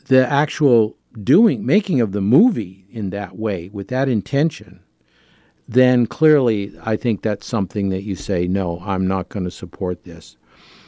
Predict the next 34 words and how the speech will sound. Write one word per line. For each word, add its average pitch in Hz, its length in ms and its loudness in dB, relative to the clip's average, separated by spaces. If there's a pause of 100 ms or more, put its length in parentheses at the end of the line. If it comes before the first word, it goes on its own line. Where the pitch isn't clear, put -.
(380)
And, 113 340 4
um, 107 640 2
I 110 120 0
think 123 380 0
even 120 260 2
if 107 180 0
you 113 120 2
were 104 160 2
in 98 100 0
the 98 80 -2
company 107 460 -4
of 98 140 -6
people 110 360 0
who 107 160 2
in 101 60 -2
all 104 200 2
goodwill 104 480 0
invite 101 360 -2
you 98 140 -8
to 92 100 -8
go 101 220 2
to 98 60 -4
such 98 300 -8
a 101 60 -4
movie, 95 420 -2 (500)
uh, 92 180 0
you 98 260 0
would 101 200 -2
want 104 240 2
to 101 80 0
say, 98 460 -2 (800)
"You - 240 -2
know, 107 520 2
this 110 760 -2